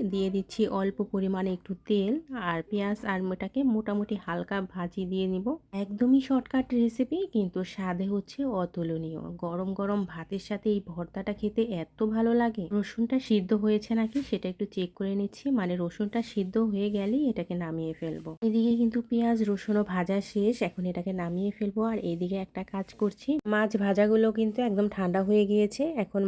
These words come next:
মাছের ব-, মাছ বরাবর যে ক-, বড় একটা কাঁটা থাকে সেই কাঁটাটাকে উঠিয়ে ফেলে দিচ্ছি। প্রতিটা মাছ থেকেই এই কাঁটাটাকে ফেলে দিচ্ছি।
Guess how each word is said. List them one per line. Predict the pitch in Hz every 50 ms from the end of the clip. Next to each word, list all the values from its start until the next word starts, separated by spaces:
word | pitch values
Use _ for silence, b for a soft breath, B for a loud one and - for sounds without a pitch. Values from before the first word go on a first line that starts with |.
| 185 185
মাছের | 185 185 185 196 - - - - 220 220 220 220
ব-, | 202 190 196 190 185 185 185
মাছ | 185 185 185 185 185
বরাবর | 196 196 196 196 190 196 202 226 240
যে | 220 - 196 185 180
ক-, | 180 - - - 190
বড় | 180 185 185 185 190
একটা | 190 - - 202
কাঁটা | 190 - 196 196 - 196 - -
থাকে | 196 180 196 220 233
সেই | - - 190 180 175
কাঁটাটাকে | - 196 196 - 196 185 - 196 185 - 247 262
উঠিয়ে | 233 190 175 - - 185 175
ফেলে | - 185 170 165 165
দিচ্ছি। | 165 165 170 - - - 160 - _
প্রতিটা | - 233 233 - 254 254 262 262 247
মাছ | 214 190 196 196 - -
থেকেই | - 220 208 220 220 233 254 285 277 240
এই | 214
কাঁটাটাকে | 214 202 196 - 196 - 196 - 208 - -
ফেলে | 202 190 190 190
দিচ্ছি। | 185 196 185 - -